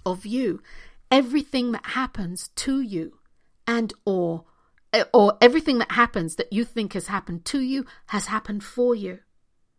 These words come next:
It's happened for your benefit. Now, it might not be pleasant or what you consider to be pleasant, but understand that there is a reason behind it. And part of that reason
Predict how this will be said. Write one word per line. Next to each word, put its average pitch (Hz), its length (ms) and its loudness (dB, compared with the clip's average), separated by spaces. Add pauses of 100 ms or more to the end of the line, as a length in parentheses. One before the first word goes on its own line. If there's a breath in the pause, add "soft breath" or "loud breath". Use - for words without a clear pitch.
(880)
It's 247 180 2
happened 254 420 -2
for - 160 -10
your 196 160 -4
benefit. 214 680 -8 (1600 soft breath)
Now, 254 420 6
it 240 160 2
might 285 360 0
not 269 260 -4
be 208 300 -4 (160)
pleasant - 580 -4
or 202 100 -2
what 196 280 -4
you 226 280 -2
consider 208 560 -8
to - 360 -6
be 247 120 -4
pleasant, - 760 -10 (920)
but - 200 -14
understand 247 1040 -8 (280)
that - 160 -2
there 269 220 2
is 208 160 -4
a 180 60 0
reason 190 680 -4
behind 214 600 -6
it. - 180 -10 (320 loud breath)
And 190 180 -2
part 311 380 4
of 269 140 -6
that - 180 -2
reason 233 640 -2